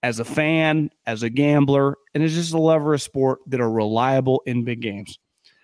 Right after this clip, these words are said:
But I do think, and I'm all for his podcast, it's had a lot of success. I could see if I'm the Warriors, like, "Bro, you got a podcast,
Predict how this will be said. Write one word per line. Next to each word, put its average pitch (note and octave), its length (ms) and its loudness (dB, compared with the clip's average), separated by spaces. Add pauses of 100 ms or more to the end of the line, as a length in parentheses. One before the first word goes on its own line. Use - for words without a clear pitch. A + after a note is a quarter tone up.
(280)
But E3 140 2
I G3 100 4
do A#3+ 160 4
think, E3 480 -2 (600)
and D3+ 80 0
I'm D3+ 120 4
all F#3 120 6
for E3+ 200 2
his D#3 120 2
podcast, D3 640 0
it's A2 160 -8
had C3 160 0
a - 20 2
lot A#2+ 140 2
of A2 80 -4
success. A2 420 -8 (680)
I F#3 160 0
could D#3+ 160 -2
see D3 160 2
if B2+ 80 2
I'm B2 180 0
the A#2 60 0
Warriors, G#2+ 320 -4
like, G#2+ 140 -10
"Bro, G#2+ 160 0
you G2 80 0
got G2 140 -4
a - 20 -14
podcast, A#2 480 -2